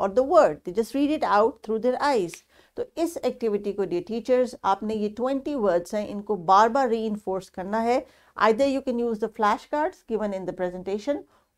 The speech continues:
or you can write them somewhere or on a newspaper, जो भी आपको मीडियम लगता है आपने यूज़ करना है, लेकिन ये अल्फाज कम से कम इनको आज या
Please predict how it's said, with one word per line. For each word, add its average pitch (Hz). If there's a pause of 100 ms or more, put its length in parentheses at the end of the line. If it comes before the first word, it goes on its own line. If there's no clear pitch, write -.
or 226
you 247
can 254
write 269
them 302
somewhere 190
or 180
on 185
a 185
newspaper, 175
जो 208
भी 226
आपको 202
मीडियम 185
लगता 170
है 185 (440)
आपने 220
यूज़ 262
करना 247
है, 254
लेकिन 247
ये 294
अल्फाज 202
कम 233
से 226
कम 185
इनको 185
आज 170 (320)
या 233